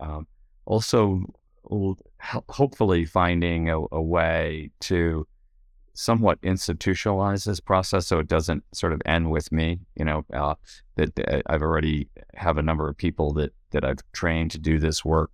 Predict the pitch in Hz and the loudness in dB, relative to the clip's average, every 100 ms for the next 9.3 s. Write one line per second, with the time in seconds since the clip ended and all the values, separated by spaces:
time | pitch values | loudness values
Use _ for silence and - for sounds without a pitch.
0 | - 69 - 76 71 - 76 76 76 76 | -2 -2 0 -4 -4 -4 -4 0 0 0
1 | 73 - 76 78 78 76 - - _ _ | -2 -2 -2 0 0 -2 -8 -14 _ _
2 | _ - 76 73 69 - 80 - - - | _ -10 -2 0 0 0 -2 -2 -6 -8
3 | - 92 87 98 - 82 - 101 87 87 | -4 -4 -2 -2 0 -2 2 -2 0 -2
4 | 80 - 82 78 - 78 71 - - 69 | -2 -2 -2 -2 -2 -2 -4 -8 -8 -8
5 | - - 87 78 78 78 71 - _ _ | -8 -4 -2 2 2 2 2 -4 _ _
6 | _ _ - - 87 78 76 - - - | _ _ -14 -2 2 2 0 -4 -6 0
7 | 80 78 65 76 71 65 - - 78 71 | 0 0 0 0 0 -4 -10 -4 -2 -2
8 | 69 - - - - - - 139 78 78 | -4 -12 -20 -20 -10 -6 -4 -2 0 0
9 | - - - | -2 -8 -10